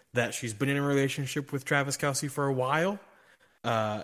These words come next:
she's, she's done with her European leg of the, or her, uh, South American leg of the Eras Tour. Um,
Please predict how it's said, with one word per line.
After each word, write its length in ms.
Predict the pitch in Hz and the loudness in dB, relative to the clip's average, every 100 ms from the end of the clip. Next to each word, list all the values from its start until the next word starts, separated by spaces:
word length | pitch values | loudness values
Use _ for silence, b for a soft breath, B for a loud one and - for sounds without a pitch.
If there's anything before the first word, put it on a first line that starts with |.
| - | -2
she's, 360 | - 127 113 - | 0 0 0 -2
she's 300 | - 123 110 | -2 -2 -6
done 400 | 120 - 135 139 | -6 2 2 4
with 140 | 139 - | 0 -2
her 220 | 139 127 | 0 0
European 680 | 123 120 135 135 143 135 127 | -2 0 0 0 -2 -2 0
leg 340 | 131 135 131 - | 2 2 -2 -2
of 320 | 127 123 113 | 0 0 -2
the, 420 | 117 113 117 117 - | -6 -6 -8 -10 -2
or 200 | 127 113 | 2 2
her, 320 | 131 120 120 | 2 2 2
uh, 200 | 113 107 | -2 -2
South 340 | - 139 131 | 0 2 2
American 400 | 131 131 127 127 123 | 2 2 2 0 2
leg 180 | 131 127 | 4 2
of 100 | 117 | 0
the 160 | 120 | 2
Eras 300 | 123 135 147 | 4 4 0
Tour. 320 | - 170 180 190 b b b b b b | -2 -2 -2 -6 b b b b b b
Um, 480 | 120 113 107 104 | -2 -2 -2 -6